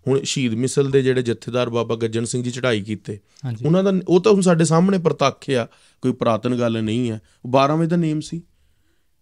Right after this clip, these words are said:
Speaker 1: ਉਹਨਾਂ ਦੀ ਹਜੇ ਤੱਕ ਬਚਨ ਸਾਰੇ ਪੰਥ ਨੂੰ ਮਸ਼ਹੂਰ ਆ। ਇੱਕ ਦਿਨ ਉਹਨਾਂ ਨੂੰ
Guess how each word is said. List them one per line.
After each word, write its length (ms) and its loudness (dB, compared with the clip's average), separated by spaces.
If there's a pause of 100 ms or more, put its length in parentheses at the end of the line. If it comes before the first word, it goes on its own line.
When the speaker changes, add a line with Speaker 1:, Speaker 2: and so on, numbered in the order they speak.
(240)
Speaker 1:
ਉਹਨਾਂ 180 2
ਦੀ 100 4
ਹਜੇ 140 2
ਤੱਕ 140 -2
ਬਚਨ 440 0 (220)
ਸਾਰੇ 340 0
ਪੰਥ 320 -4
ਨੂੰ 120 -4
ਮਸ਼ਹੂਰ 340 -2
ਆ। 60 2
ਇੱਕ 160 -2
ਦਿਨ 180 -2
ਉਹਨਾਂ 180 -2
ਨੂੰ 200 -2